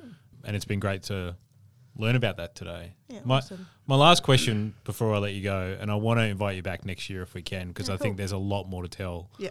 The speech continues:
Speaker 1: <laughs>
Speaker 2: around your story and your thoughts, and I know a lot of people are gonna reach out to, to me after this and want you to come back next year.
Speaker 1: Yeah, cool.
Speaker 2: What are you feeling positive about for the industry moving forward now?
Speaker 1: I guess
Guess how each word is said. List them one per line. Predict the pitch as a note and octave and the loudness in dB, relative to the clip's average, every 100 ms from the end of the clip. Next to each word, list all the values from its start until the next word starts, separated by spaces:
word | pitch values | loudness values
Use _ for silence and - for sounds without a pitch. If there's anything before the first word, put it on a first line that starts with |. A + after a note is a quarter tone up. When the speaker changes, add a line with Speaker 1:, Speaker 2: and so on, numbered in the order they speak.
| - | -8
Speaker 1:
<laughs> | - | 0
Speaker 2:
around | G#2+ G#2+ G#2 | 4 6 6
your | G2+ | 4
story | G2 G#2+ G#2 | 2 2 4
and | G2 | 2
your | F#2+ | 0
thoughts, | - G2 A2 D3+ - | -4 -4 -2 -2 -4
and | G2+ | -2
I | G2 | -2
know | F#2+ F#2+ F#2+ | -2 -2 -2
a | |
lot | F#2+ | -4
of | F2+ | -4
people | F#2+ F2+ | -4 -6
are | |
gonna | F#2 F2 | -6 -6
reach | F#2 - | -6 -6
out | F#2 F#2 - | -8 -10 -8
to, | F#2 F2+ - - - - - | -10 -10 -16 -20 -20 -20 -20
to | - G2+ | -8 -2
me | G2 | 0
after | F#2+ - - | 0 -4 -8
this | F#2 - | -6 -6
and | F2+ F2+ | -6 -4
want | F#2+ F#2+ - | -2 -2 -4
you | G2 | -6
to | F#2 | -6
come | - F2+ | -6 -8
back | F2+ F2 F2+ | -6 -8 -10
next | F2 - | -10 -10
year. | F2 F2 G#2 - | -10 -12 -12 -12
Speaker 1:
Yeah, | A3 - | -14 -12
cool. | A#3 G3 _ _ _ - | -12 -14 _ _ _ -4
Speaker 2:
What | D3+ F#3+ | 0 2
are | |
you | G#3 G3 F3 D3 | 2 0 -2 -2
feeling | D#3 C#3+ B2+ | 2 2 4
positive | C#3 C3 G#2+ | 4 4 2
about | G#2 G2+ G2 - - | 2 0 0 -6 -14
for | G#2 | -4
the | G2+ | -2
industry | G2+ G2 F#2+ F#2+ F#2 - | -2 -4 -6 -8 -10 -12
moving | G#2+ G2 F#2+ | -6 -4 -4
forward | - F#2+ F2+ F#2 | -6 -10 -10 -12
now? | F2 F2 - - _ _ - _ _ - - - | -14 -16 -18 -20 _ _ -20 _ _ -20 -20 -10
Speaker 1:
I | D#4+ | -4
guess | G#4 G#4+ - - | -2 -2 -4 -10